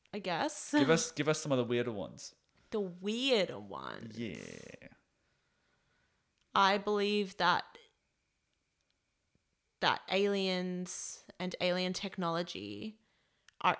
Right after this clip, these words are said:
Speaker 1: intricately connected to the human race,
Speaker 2: Nice.
Speaker 1: both with just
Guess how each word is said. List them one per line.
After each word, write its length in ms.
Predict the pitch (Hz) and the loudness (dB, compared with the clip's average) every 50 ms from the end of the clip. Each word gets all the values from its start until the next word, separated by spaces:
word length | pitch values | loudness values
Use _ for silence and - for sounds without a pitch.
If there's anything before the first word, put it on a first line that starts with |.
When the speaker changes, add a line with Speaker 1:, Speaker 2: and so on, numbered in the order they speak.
| - - | -2 -2
Speaker 1:
intricately 1040 | 202 208 202 185 - 208 208 - 202 - - - 180 175 175 170 165 160 160 175 170 - _ _ _ _ _ | 0 0 2 0 0 -4 -4 -4 -4 -4 -2 -2 -2 -2 -2 -4 -4 -6 -8 -10 -12 -16 _ _ _ _ _
connected 800 | - - 208 185 165 165 170 - - - 95 58 - - - - _ _ _ _ _ _ _ _ _ _ _ _ _ | -10 -6 -4 -2 -2 -2 -2 -4 -8 -8 -8 -8 -10 -10 -14 -20 _ _ _ _ _ _ _ _ _ _ _ _ _
to 140 | - - 185 | -10 -8 -6
the 100 | 185 180 | -6 -6
human 380 | 180 - 180 175 160 151 151 | -4 -4 -4 -4 -4 -6 -6
race, 720 | 143 73 50 - - - 202 - - - - - - - - _ _ _ _ _ _ _ _ _ _ _ _ _ _ _ 214 - | -4 -4 -2 -2 -4 -6 -8 -10 -10 -8 -8 -10 -10 -12 -16 _ _ _ _ _ _ _ _ _ _ _ _ _ _ _ -16 -6
Speaker 2:
Nice. 80 | - | -2
Speaker 1:
both 760 | - 185 180 180 180 180 - - - - - - - - - _ _ _ _ _ _ _ _ _ _ _ _ _ _ - 190 196 - - _ - _ _ _ - - | 2 2 2 2 0 -2 -6 -12 -16 -18 -18 -20 -20 -20 -20 _ _ _ _ _ _ _ _ _ _ _ _ _ _ -20 -20 -20 -20 -20 _ -20 _ _ _ -20 -16
with 560 | - 202 - - 190 202 190 180 170 - - - - _ - | -16 -16 -10 -4 0 0 0 0 -2 -10 -20 -20 -20 _ -12
just 300 | - - 185 - - 190 | -10 -8 -8 -8 -10 -14